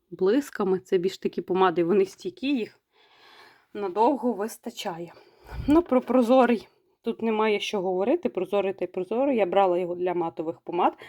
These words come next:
Хоча на матові помади я його не наносила. Ви бачите, в мене носик чистенький. Він класний.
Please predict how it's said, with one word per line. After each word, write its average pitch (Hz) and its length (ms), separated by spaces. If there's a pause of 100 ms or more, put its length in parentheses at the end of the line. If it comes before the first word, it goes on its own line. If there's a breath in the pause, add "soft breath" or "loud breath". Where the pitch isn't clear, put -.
(520 loud breath)
Хоча 233 540 (280)
на 190 140
матові 175 440
помади 151 520
я 165 120
його 156 220
не 185 220
наносила. 170 600
Ви 175 100
бачите, 175 400
в 160 40
мене 180 260
носик 180 420
чистенький. 320 840 (1120 soft breath)
Він 202 280
класний. 240 760